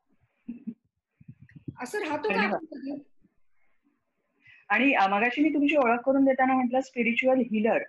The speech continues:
Speaker 2: अ, नेमका काय करत असतो?
Speaker 1: Spiritual healing जे असतं ते आपल्या internal, inner सेल्फचं healing असतं.
Speaker 2: हम्म.
Speaker 1: Problem आपला असा आहे की
Speaker 2: हम्म.
Speaker 1: खरं आपलं जे स्वरूप आहे आतलं,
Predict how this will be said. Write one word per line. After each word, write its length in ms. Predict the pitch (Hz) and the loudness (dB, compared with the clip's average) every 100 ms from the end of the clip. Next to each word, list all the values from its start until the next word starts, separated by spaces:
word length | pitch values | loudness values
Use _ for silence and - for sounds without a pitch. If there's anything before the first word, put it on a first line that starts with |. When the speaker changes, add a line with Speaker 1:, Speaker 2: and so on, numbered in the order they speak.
| _ _ _ - | _ _ _ -2
Speaker 2:
अ, 220 | 202 208 202 - - | 2 2 0 -6 -6
नेमका 280 | 240 254 | -2 -2
काय 260 | 294 294 226 | 0 0 0
करत 280 | 214 185 175 | 0 -2 -2
असतो? 320 | 156 - 165 - _ _ _ _ _ _ _ _ | -6 -8 -18 -18 _ _ _ _ _ _ _ _
Speaker 1:
Spiritual 460 | - 302 330 403 415 | -8 -6 -6 -8 -10
healing 640 | - 277 320 392 370 330 - | -8 -4 -4 -4 -8 -12 -12
जे 80 | 247 | -6
असतं 340 | 285 247 - 285 | -6 -8 -8 -8
ते 280 | 294 311 - | -8 -10 -10
आपल्या 300 | 220 - 294 311 262 | -14 -8 -10 -10 -10
internal, 720 | 247 254 - 330 311 320 302 - | -10 -10 -10 -8 -6 -8 -12 -10
inner 320 | 269 285 339 | -6 -4 -4
सेल्फचं 500 | 359 - 277 269 - | -8 -10 -10 -10 -10
healing 340 | 285 220 214 196 | -10 -10 -12 -16
असतं. 280 | 170 - - _ _ _ _ _ _ - - - | -20 -20 -20 _ _ _ _ _ _ -20 -20 -8
Speaker 2:
हम्म. 200 | - 320 | -2 -2
Speaker 1:
Problem 300 | - 330 359 | -2 -10 -14
आपला 240 | 330 320 | -10 -8
असा 200 | 277 302 | -8 -8
आहे 260 | 269 208 190 - _ _ _ - _ | -10 -10 -14 -18 _ _ _ -20 _
की 300 | 294 339 302 | -10 -10 -8
Speaker 2:
हम्म. 200 | 190 185 160 _ _ _ - | -4 -4 -4 _ _ _ -20
Speaker 1:
खरं 320 | - 320 320 214 190 - | -8 -6 -4 -6 -12 -12
आपलं 300 | 208 - 285 | -12 -4 -2
जे 140 | 302 | -2
स्वरूप 440 | 320 - 247 285 254 | -6 -8 -6 -6 -8
आहे 100 | 170 | -10
आतलं, 360 | 170 196 202 | -12 -14 -16